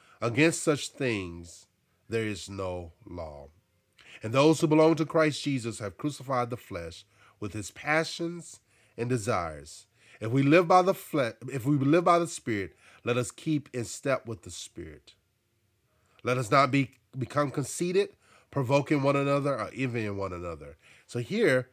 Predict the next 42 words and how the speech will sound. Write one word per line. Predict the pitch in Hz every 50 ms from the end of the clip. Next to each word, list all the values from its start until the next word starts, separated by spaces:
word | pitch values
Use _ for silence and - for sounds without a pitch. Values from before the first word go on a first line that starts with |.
| _ _ _ _ -
it | 110 117
tells | - 147 139 131 113
us | 131 120 -
what | 127 127 -
the | - 101
fruit | - - 147 135 120
of | 104
the | 107 110
Spirit | - - - - 127 120 110 101 104
is. | 98 85 67 - - - - - _ _ _ _ _ _ _ _ _ _ _ _ _ _ _ _ - -
I | 101
want | 110 127 147 151
to | 147
submit | - - 165 160 180 185 180
to | - 175
you | 151 135 127
this | 123 123 117 -
morning | 117 120 117 117 101 87 80 82 85 - _ _ _ _ _ _ _ _ _ _ _ _ _ _ -
that | 139 -
the | 151 139
fruit, | - - - - 214 214 170 131 - - -
the | 131
very | 107 101 143 151 165 185 202 202
fr-, | 190 - - -
and | 123 127 127
notice | 139 151 165 156 139 -
it | 135 123
says | - 139 123 - -
fruit | - - 175 160 139 - -
is | 117 107 -
singular | - - 165 170 160 139 113 92 90 92 90
and | 92 95 98
not | 101 104 - -
plural. | - 151 127 101 87 95 92 - _ - - _ _ _ - - - - - _ -
The | 135 123
fruit | - - - 202 214 220 - -
of | 151 165 165 147
the | 160 147
Spirit | - - - - 175 165 143 127 117 110 - _ _ -
is | 147 143 135 127 117 104 - -
really | 113 131 139 127 120 107
love. | 101 104 110 104 98 82 78 73 - - - -